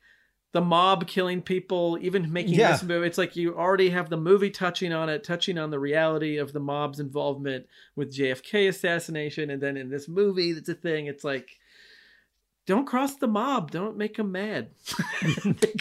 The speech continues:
Speaker 1: gonna take you out. Just, just let 'em, just let 'em do what they need to do and move on with your life. Um, <laughs> it's
Speaker 2: How's that for some real seventies paranoia?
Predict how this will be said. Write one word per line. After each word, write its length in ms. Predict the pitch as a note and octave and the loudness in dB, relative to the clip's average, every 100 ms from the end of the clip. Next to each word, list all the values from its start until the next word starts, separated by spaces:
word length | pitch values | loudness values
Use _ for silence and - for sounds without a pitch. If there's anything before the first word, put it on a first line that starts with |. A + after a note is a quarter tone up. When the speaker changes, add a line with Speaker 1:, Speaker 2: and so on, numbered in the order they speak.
| - | 0
Speaker 1:
gonna 220 | A3 B3 | 0 -2
take 480 | - F#3+ G3 D#3+ - | -2 -2 -2 -6 -4
you 120 | G3 - | -4 -4
out. 460 | - - D#3+ - - _ _ - - - _ | -8 -8 -12 -12 -20 _ _ -18 -18 -20 _
Just, 240 | - - - | -20 -20 -14
just 220 | D#3+ - | -14 -10
let 180 | D3 E3+ | -8 -6
'em, 120 | F3 D#3 | -6 -8
just 140 | D#3 | -10
let 140 | C#3 E3 | -4 -2
'em 100 | F#3+ | 0
do 140 | E3+ | 0
what 100 | F3+ | -2
they 120 | E3 E3 | -4 -6
need 160 | E3 | -6
to 120 | D#3 | -6
do 240 | D#3+ E3+ B2 | -6 -4 -4
and 180 | A#2+ A#2 | -6 -10
move 300 | A#2+ C#3+ D3 | -8 -8 -8
on 240 | D3+ D3+ D3 | -8 -8 -8
with 80 | C#3 | -8
your 120 | C3+ | -8
life. 400 | C#3 A#2+ - - _ _ _ _ - | -6 -8 -10 -20 _ _ _ _ -10
Um, 340 | - - G3+ - - - - - - | -6 -2 -2 -4 -14 -12 -12 -14 -10
<laughs> 260 | F#3+ - G3+ - - - - - - - | -10 -6 -8 -6 -12 -10 -12 -6 -6 -4
it's 260 | - - - D#3+ - | -8 -8 -16 -12 -8
Speaker 2:
How's 360 | D3 D#3 F#3+ - | 2 6 8 8
that 200 | G3+ G#3 | 4 4
for 120 | E3 | 0
some 340 | B2+ D3+ C3+ A#2 | -4 -2 -2 2
real 320 | C#3 F3 C#3+ | 4 6 4
seventies 520 | - D3+ B2+ C3 B2+ | 2 -2 0 0 -2
paranoia? 760 | - C#3 B2+ A#2+ C3 B2 - | 0 0 2 0 0 -2 -6